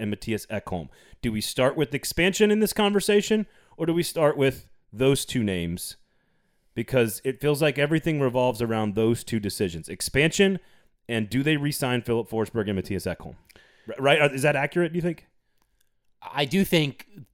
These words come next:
Speaker 2: the potential of re-signing those two players is important. To me, more important is, because you do have an extra year of those players, is looking at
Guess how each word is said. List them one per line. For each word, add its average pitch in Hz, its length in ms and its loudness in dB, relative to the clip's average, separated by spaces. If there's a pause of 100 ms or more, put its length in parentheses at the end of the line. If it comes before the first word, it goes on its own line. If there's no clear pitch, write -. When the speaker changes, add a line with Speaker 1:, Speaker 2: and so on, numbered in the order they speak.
(440)
Speaker 2:
the 113 460 -6
potential 131 540 -4
of 104 180 -8
re-signing 120 600 -4
those 110 260 -4
two 113 160 -10
players 107 500 -6
is 117 240 -8
important. 101 720 -12 (800)
To 139 140 -8
me, 127 720 0 (420)
more 165 560 8
important 113 720 -10 (760)
is, 117 580 -6
because 131 360 -4
you 135 80 -2
do 143 200 4
have 135 220 4
an 131 80 -2
extra 127 380 -4
year 117 280 -2
of 98 120 -6
those 104 200 -4
players, 92 580 -10 (140)
is 110 400 -10
looking 123 440 -4
at 107 300 -6